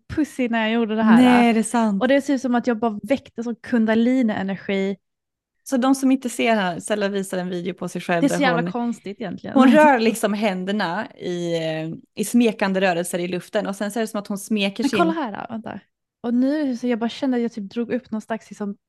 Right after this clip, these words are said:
Speaker 2: Ja, precis, drar som en tråd.
Speaker 1: Och jag
Speaker 2: Så
Speaker 1: kände verkligen hur den här tråden
Speaker 2: <laughs> Alltså, vad
Speaker 1: åkte,
Speaker 2: sjukt.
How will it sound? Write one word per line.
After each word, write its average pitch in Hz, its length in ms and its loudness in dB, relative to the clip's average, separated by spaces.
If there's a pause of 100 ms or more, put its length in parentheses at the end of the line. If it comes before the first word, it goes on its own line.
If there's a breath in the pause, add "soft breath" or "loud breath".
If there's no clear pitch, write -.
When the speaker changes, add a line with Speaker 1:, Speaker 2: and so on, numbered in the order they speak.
(180)
Speaker 2:
Ja, 220 360 4
precis, 233 640 4
drar 214 140 0
som 196 180 -8
en 196 100 -4
tråd. 196 460 -6 (800)
Speaker 1:
Och 262 60 0
jag 254 160 2
Speaker 2:
Så - 200 -2
Speaker 1:
kände 302 300 2
verkligen 320 280 2
hur 302 80 2
den 262 140 4
här 247 100 2
tråden 233 720 0
Speaker 2:
<laughs> 311 80 -8
Alltså, 330 240 2
vad 311 200 6
Speaker 1:
åkte, 320 300 0
Speaker 2:
sjukt. 339 300 -4